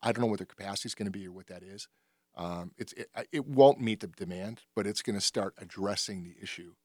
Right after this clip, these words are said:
which I, you know, I just think that again shows American exceptionalism. And that's what's so beautiful about manufacturing is you can,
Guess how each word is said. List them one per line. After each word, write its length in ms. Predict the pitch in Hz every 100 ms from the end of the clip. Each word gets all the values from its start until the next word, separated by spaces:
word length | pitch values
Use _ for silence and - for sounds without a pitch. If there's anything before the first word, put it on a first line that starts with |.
| _ _ _ -
which 240 | 92 -
I, 160 | 104 104 135
you 120 | 117
know, 100 | 101
I 100 | 107
just 240 | 110 -
think 220 | 113 95 _ _ _ _ -
that 180 | 135 139
again 400 | 127 127 110 110
shows 400 | - 127 110 101
American 440 | 98 98 98 107
exceptionalism. 540 | 92 - 104 113 95 98
And 100 | 110
that's 200 | 151 -
what's 140 | -
so 120 | -
beautiful 440 | 110 113 120 131 104
about 240 | 90 82
manufacturing 680 | 95 90 - 104 113 - 87
is 120 | 85
you 60 | 95
can, 200 | -